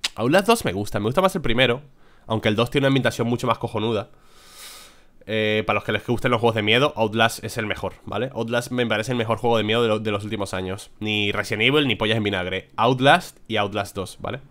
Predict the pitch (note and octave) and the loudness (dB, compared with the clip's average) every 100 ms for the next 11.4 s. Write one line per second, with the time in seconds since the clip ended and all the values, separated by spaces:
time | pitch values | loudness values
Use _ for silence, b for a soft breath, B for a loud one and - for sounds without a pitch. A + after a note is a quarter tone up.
0 | - G2 G2 G2 - - _ G2+ F#2+ F#2 | -12 -4 -4 -4 -12 -18 _ -8 -8 -10
1 | - _ - A2+ D3+ D3+ D#3 D3 C3+ C3 | -16 _ -4 0 0 -2 -2 0 -2 0
2 | B2+ A2 - G#2+ B2 B2+ - b b b | -4 -4 -6 0 0 0 -6 b b b
3 | b b b b - G2+ A2 A2 F#2+ A2 | b b b b -8 -2 -2 0 2 4
4 | D3+ A#2 A#2 A#2 A2 A2+ A2+ A2 - A2 | 4 4 2 2 0 -2 -2 -4 -6 -4
5 | - - G#2+ G2+ A#2 B2 G2+ G2+ G2 A2 | -4 -6 -4 0 4 4 4 -6 -6 -6
6 | G#2+ G2 A2+ A#2+ - G#2+ G2 G2 G#2+ G2+ | -4 -2 0 -2 -6 -6 -6 -4 -6 -4
7 | G#2 G#2 G2 G2 F#2 F#2+ F2+ F#2 F#2 - | -6 -4 -4 -2 -2 -2 -2 -4 -6 -8
8 | F#2 - G2 G2 F#2+ F#2 - - - _ | -10 -10 -12 -10 -10 -12 -16 -20 -20 _
9 | b b b b b - F#2 F#2 F#2 F2+ | b b b b b -14 -8 -4 -2 0
10 | F#2 F#2 F#2+ F#2+ F#2+ F#2+ F#2 E2+ F2+ F#2+ | -2 -2 -2 -2 -4 -6 -8 -6 -6 -4
11 | F2+ F#2+ - | -8 -8 -10